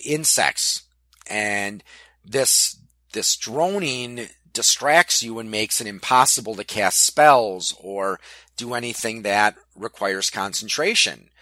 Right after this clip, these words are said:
Or you could have a bull roarer that when you're swinging it around, it keeps undead or a certain type of monster at bay. Well, now we move on to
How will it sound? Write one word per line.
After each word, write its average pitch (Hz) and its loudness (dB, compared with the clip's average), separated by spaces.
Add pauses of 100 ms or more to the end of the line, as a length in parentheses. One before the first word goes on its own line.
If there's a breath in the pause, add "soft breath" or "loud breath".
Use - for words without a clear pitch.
(400 loud breath)
Or 113 -6
you 117 -10
could 107 -6
have 107 4
a 123 -6
bull 156 -2
roarer 110 0
that 101 2
when 104 -12
you're 101 -10
swinging 147 -2
it 127 -6
around, 127 0
it 113 -4 (420 soft breath)
keeps - -2
undead 127 4
or 82 -10
a 87 -4
certain 117 -2
type - -6
of 95 -12
monster 113 0
at 87 -4
bay. 143 0 (1000)
Well, 160 -4
now 240 2
we 269 -4
move 202 -2
on 147 6
to 117 -6